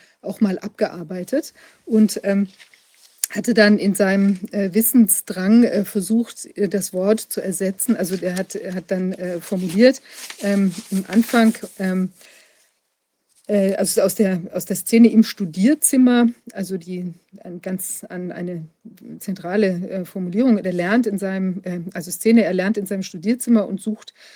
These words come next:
in den Büchern das Wissen und er schreibt dann, ähm,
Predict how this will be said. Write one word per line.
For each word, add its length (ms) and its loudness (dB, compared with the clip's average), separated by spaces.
in 120 0
den 140 -2
Büchern 340 -2
das 240 -8
Wissen 320 2
und 200 -6
er 100 -4
schreibt 400 -6
dann, 220 2
ähm, 420 -2